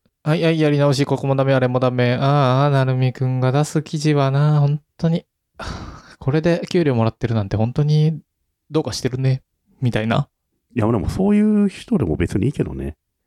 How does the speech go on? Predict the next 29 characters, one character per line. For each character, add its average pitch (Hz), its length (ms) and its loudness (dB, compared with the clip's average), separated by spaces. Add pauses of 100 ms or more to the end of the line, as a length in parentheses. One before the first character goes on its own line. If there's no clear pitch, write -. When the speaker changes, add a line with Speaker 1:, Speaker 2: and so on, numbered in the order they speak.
(140)
Speaker 1:
<laughs> - 1400 -2
い - 40 -4
や、 107 140 2
で 107 100 2
も 113 80 2
そ 117 140 -2
れ、 113 360 2
ん、 110 200 0 (640)
な 117 420 0
ん 120 80 -4
か、 - 220 -4 (400)
毎 120 320 0
日 165 240 0
ネ 139 100 0
チ - 80 -12
ネ 127 80 0
チ 117 140 -2
言 104 60 2
わ 107 100 2
れ 104 80 2
る 107 80 -4
と 104 80 -2
め 104 120 0
ん 110 220 0
ど 110 100 0
く - 60 -10
さ 147 200 -2
い 151 100 2
よ。 127 180 -2